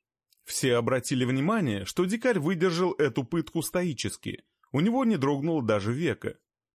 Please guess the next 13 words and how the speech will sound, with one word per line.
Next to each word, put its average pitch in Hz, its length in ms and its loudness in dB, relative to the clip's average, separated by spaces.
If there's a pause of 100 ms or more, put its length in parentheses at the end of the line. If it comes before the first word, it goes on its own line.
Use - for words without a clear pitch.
(580)
«Серьезный 165 600 2
противник, 165 640 -2 (300)
такие 147 380 0
в - 100 -8
плен 180 240 2
не 165 80 2
сдаются 151 600 0
и 98 120 2
врагам 139 420 2
не 143 80 0
служат. 123 500 -4 (540)
Придется 147 480 0
расстрелять», 151 640 0